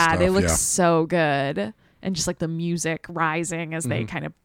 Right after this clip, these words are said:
Speaker 2: put the kites out and put, put her up into the lightning. It's, it's still so effective, <laughs> even though it's essentially the same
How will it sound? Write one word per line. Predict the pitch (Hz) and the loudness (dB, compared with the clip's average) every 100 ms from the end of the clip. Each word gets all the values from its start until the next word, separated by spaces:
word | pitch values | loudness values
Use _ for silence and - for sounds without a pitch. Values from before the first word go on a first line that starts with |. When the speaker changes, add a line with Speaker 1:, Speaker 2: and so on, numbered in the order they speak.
| _ | _
Speaker 2:
put | - - | -4 -2
the | 170 | -6
kites | - 175 - 185 | -4 -4 -2 -2
out | 170 147 | 0 -2
and | - | -4
put, | - 185 160 147 - | -4 -2 -4 -8 -4
put | 208 | -4
her | 180 170 - | -2 -2 -4
up | - | -4
into | 165 156 | -6 -6
the | 180 | -8
lightning. | 147 147 147 - 104 | -4 -4 -4 -8 -10
It's, | - - - - | -10 -10 -8 -6
it's | 190 | -6
still | - - - 302 320 | -4 -4 -4 -2 0
so | 277 - 240 226 | 0 4 8 8
effective, | 208 190 185 _ - 143 - | 6 2 0 _ -6 -4 -6
<laughs> | |
even | 185 208 240 - | -2 2 2 4
though | 269 | 2
it's | 254 | 2
essentially | 277 - 240 214 - 233 220 | -2 2 2 2 2 2 2
the | 196 | 2
same | - 208 185 185 170 165 | 0 2 2 0 -6 -10